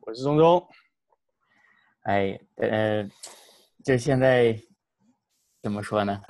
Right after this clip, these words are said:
Speaker 2: <laughs>
Speaker 1: 就其实我们
Speaker 2: 呃，不知不觉，
Speaker 1: 不知不觉就录了一年的节目了，
Speaker 2: 啊。
Speaker 1: 是吧？
Speaker 2: 对，而且这是我们的第三十期。
Speaker 1: 对，一个整数。
Speaker 2: 嗯，然后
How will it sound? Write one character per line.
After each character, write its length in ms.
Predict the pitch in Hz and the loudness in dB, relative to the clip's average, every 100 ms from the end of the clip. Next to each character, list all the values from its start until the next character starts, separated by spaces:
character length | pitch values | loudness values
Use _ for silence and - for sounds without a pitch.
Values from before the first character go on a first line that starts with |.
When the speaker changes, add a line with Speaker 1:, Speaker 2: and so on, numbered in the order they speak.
| - 151 - 160 | -2 0 2 0
Speaker 2:
<laughs> 520 | - - - - _ | -2 -20 -20 -20 _
Speaker 1:
就 100 | 139 | -2
其 200 | - 147 | -2 -2
实 80 | 180 143 | 2 2
我 40 | |
们 160 | 131 131 | 2 0
Speaker 2:
呃， 280 | 131 139 143 _ | 0 -2 -4 _
不 100 | 175 | -4
知 140 | 147 160 | -2 -2
不 60 | |
觉， 60 | 160 | 0
Speaker 1:
不 40 | |
知 20 | |
不 0 | |
觉 140 | 131 123 | 0 2
就 160 | 139 | 0
录 220 | 139 175 147 | 2 2 2
了 100 | 131 | 0
一 100 | 156 | 0
年 320 | 135 101 101 | -2 -4 -6
的 80 | 127 | -8
节 200 | - 90 | -8 -10
目 180 | 92 | -12
了， 80 | 92 | -14
Speaker 2:
啊。 80 | - _ _ | -16 _ _
Speaker 1:
是 60 | 117 | -14
吧？ 80 | 104 | -2
Speaker 2:
对， 160 | 120 101 | 0 2
而 220 | 104 123 | 2 2
且 240 | 127 107 | 0 0
这 100 | 107 | -4
是 160 | 110 117 | -4 -2
我 80 | 98 | -2
们 100 | 95 | -4
的 160 | 98 | -6
第 380 | 101 107 101 98 | -6 -6 -6 -6
三 240 | - 107 | -4 -4
十 100 | 110 - | -4 -14
期。 280 | - - - _ _ _ _ | -14 -14 -16 _ _ _ _
Speaker 1:
对， 160 | 107 110 - _ _ _ _ _ _ _ _ - | -14 -14 -20 _ _ _ _ _ _ _ _ -16
一 100 | 117 | -12
个 120 | 120 | -10
整 220 | 120 113 98 | -6 -8 -6
数。 280 | - 170 - _ _ _ _ _ _ _ | -6 -6 -8 _ _ _ _ _ _ _
Speaker 2:
嗯， 280 | 98 95 95 - | -10 -10 -12 -14
然 160 | 104 107 | -8 -4
后 480 | 123 123 120 110 | 2 4 4 2